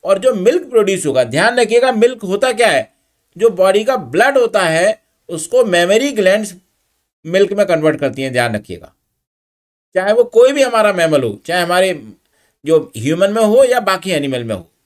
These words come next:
जो उनके जो थन होते हैं, उनके जो basically मैमल्स होते हैं, उनकी जो मेमोरी ग्लैंड्स होती हैं, ठीक है,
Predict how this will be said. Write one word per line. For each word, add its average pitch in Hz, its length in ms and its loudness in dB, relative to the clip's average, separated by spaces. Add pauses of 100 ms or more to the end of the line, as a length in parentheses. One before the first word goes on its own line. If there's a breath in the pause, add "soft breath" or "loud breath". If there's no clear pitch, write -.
(480)
जो 202 120 0
उनके 180 440 -4
जो 226 120 0 (440)
थन 262 160 -2
होते 185 300 -4
हैं, 185 360 -4
उनके 175 280 -6
जो 214 120 0
basically 202 560 -6
मैमल्स 190 440 -2
होते 190 220 -4
हैं, 175 260 -2 (300)
उनकी 180 280 -8
जो 214 100 0
मेमोरी 185 380 0
ग्लैंड्स 190 340 0
होती 156 240 -6
हैं, 156 180 0 (300)
ठीक 160 160 -8
है, 311 220 -4